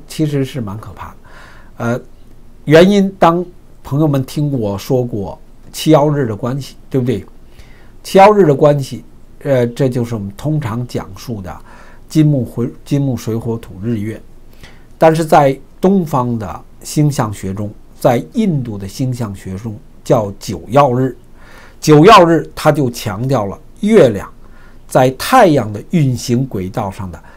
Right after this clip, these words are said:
上位置和下位置两个位置，所以这两个位置就变成加了两个曜，叫，叫做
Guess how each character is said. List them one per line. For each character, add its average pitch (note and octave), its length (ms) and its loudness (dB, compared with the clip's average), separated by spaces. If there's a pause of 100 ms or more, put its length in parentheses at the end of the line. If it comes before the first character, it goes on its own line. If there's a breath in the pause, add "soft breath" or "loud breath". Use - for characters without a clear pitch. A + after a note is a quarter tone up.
(160 soft breath)
上 C#3 460 2
位 G2 200 -4
置 - 240 -16
和 - 180 -6
下 A#2+ 220 0
位 F#2+ 160 -8
置 - 120 -20 (560 soft breath)
两 B2 160 4
个 A#2 80 -2
位 D3 180 4
置， - 120 -10 (220)
所 - 160 0
以 D#3 220 2
这 D4+ 160 8
两 C#3 220 2
个 A#2 80 -6
位 C#3 200 2
置 B2 100 -12 (200)
就 C#3+ 160 -2
变 B2 240 -2
成 A#2+ 200 -6
加 C#3+ 240 0
了 C#3+ 120 0
两 A2 200 -4
个 A#2+ 80 -8
曜， D#3+ 240 4 (440 soft breath)
叫， A2+ 260 -4 (360)
叫 G2+ 280 -4
做 F#2 280 -14